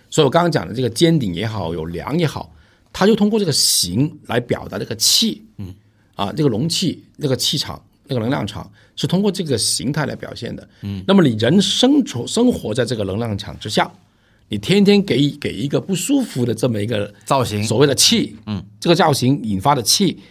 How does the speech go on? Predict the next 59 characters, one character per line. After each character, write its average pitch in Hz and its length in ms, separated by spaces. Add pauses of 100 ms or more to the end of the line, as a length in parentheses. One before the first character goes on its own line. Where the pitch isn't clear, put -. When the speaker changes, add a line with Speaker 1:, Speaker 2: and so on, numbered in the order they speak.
(220)
Speaker 1:
影 95 220
响 104 200
到 95 100
你， 80 180 (520)
那 123 100
你 107 100
就 85 240 (100)
肯 85 180
定 107 100
是 101 60
身 110 160
体 90 80
不 107 100
好 69 220
啊， 73 120 (300)
很 - 140
多 104 80
东 107 100
西 101 100
你 80 80
就 85 240 (280)
Speaker 2:
最 123 120
后 110 120
心 120 180
理 123 100
就 131 140
出 214 140
问 160 60
题 113 40
了。 98 60
Speaker 1:
就 - 20
不 - 80
顺 92 80
了。 - 140
啊， 110 120
对， 104 280
就 117 100
是 104 60
这 117 60
个 101 60
意 80 60
思。 - 180 (100)
Speaker 2:
嗯。 113 300 (120)
Speaker 1:
对， 104 100
对， 85 100
对， - 160 (520)
对。 - 140 (260)
Speaker 2:
那， 180 220
Speaker 1:
那， 190 80 (260)
Speaker 2:
嗯。 113 180 (200)
Speaker 1:
嗯， 131 240
五-， 135 160 (200)
五 165 60
行， 208 280 (200)
五 135 160
行 180 260
这 226 160
个， 113 420 (220)
呃， 95 420